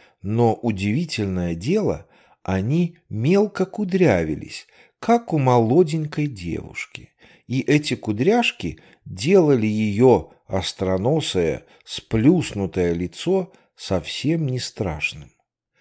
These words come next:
Чукеев отвалился на спинку стула, сложил на объемистом животе пухлые руки и принялся крутить большими пальцами,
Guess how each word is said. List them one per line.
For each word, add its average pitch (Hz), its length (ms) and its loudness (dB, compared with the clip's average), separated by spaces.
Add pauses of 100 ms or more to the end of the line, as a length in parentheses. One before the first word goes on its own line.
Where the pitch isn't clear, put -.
(320)
Чукеев 110 720 2
отвалился 98 720 0
на 87 160 -6
спинку 92 540 -10
стула, 180 680 0 (480)
сложил 131 720 4
на 117 200 2
объемистом 107 760 0
животе 107 560 2
пухлые 87 540 -2
руки 165 560 -2 (300)
и 170 160 0
принялся 160 880 2
крутить 131 600 -4
большими 98 600 2
пальцами, 143 800 2